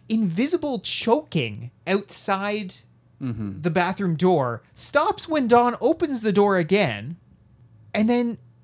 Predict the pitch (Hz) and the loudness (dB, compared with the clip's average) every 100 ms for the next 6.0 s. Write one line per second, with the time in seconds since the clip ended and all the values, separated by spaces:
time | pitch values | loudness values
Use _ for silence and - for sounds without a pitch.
0 | - 165 254 339 359 - _ _ _ - | -14 2 4 4 0 -14 _ _ _ -20
1 | - - - 226 247 214 190 202 220 277 | -20 -16 -4 0 4 2 2 0 0 0
2 | 233 240 254 247 233 214 175 - 185 - | 2 2 2 -2 -2 -2 -4 -2 -2 -4
3 | - - - 190 202 208 180 156 151 156 | -10 -18 -8 2 4 6 6 4 4 4
4 | 156 147 131 151 151 147 127 127 - - | 2 0 -2 2 4 2 -4 -12 -20 -20
5 | - - - 190 139 127 110 113 95 90 | -14 -6 -2 -2 -4 -4 -2 -2 -2 -4